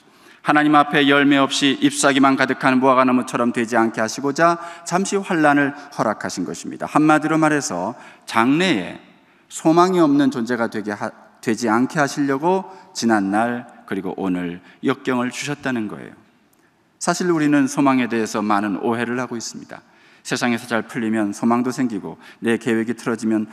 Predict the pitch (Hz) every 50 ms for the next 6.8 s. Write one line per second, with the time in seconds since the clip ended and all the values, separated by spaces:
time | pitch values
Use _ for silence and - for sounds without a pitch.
0 | - - - - - 120 113 101 98 95 104 92 98 113 120 123 113 120 113 117
1 | 110 107 107 107 110 127 143 143 - - - - - - 120 107 107 104 - 110
2 | 95 92 85 - 92 87 85 82 76 - - - - - - _ _ _ - -
3 | 143 139 143 160 165 151 135 117 - 131 120 113 - - 156 120 101 107 120 123
4 | 110 101 - - 104 101 87 - - - - - _ - - 113 143 160 165 139
5 | - 160 190 214 214 - 202 165 160 160 151 - - 123 120 120 127 127 120 120
6 | 120 - 113 107 - 123 113 113 110 104 104 104 104 101 101 98